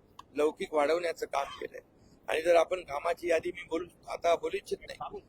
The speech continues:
परंतु जे पन्नास साठ वर्षामध्ये जे झालं नाही, ते या दहा वर्षामध्ये मागच्या झालेलं आहे. आणि त्यामुळे केंद्र आणि राज्य सरकार मिळून या राज्याचा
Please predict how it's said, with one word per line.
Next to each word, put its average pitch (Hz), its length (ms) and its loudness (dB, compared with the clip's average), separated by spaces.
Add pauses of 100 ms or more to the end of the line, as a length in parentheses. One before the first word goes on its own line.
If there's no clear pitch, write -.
(180)
परंतु - 340 2
जे 220 120 4
पन्नास 202 420 -2
साठ 196 200 2
वर्षामध्ये 165 560 0 (580)
जे 214 160 8
झालं 170 320 4
नाही, 139 180 -18 (440)
ते - 80 0
या 175 120 6
दहा 151 240 2
वर्षामध्ये 170 520 0
मागच्या 139 320 -8
झालेलं 127 320 -4
आहे. - 260 -14 (440)
आणि 147 160 -2
त्यामुळे 165 480 2 (300)
केंद्र 208 280 2
आणि 180 200 2
राज्य 165 280 -2
सरकार 160 460 0 (540)
मिळून 220 300 4 (680)
या 160 500 6 (540)
राज्याचा 170 560 2